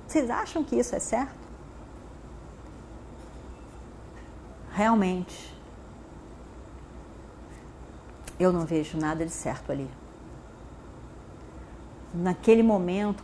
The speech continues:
quantas vezes Vidura pediu que Duryodhana devolvesse o reino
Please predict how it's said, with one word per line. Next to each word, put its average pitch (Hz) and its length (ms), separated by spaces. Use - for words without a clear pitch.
quantas 254 440
vezes 175 540
Vidura 196 400
pediu 202 520
que 220 80
Duryodhana 190 500
devolvesse 185 760
o 208 40
reino 180 500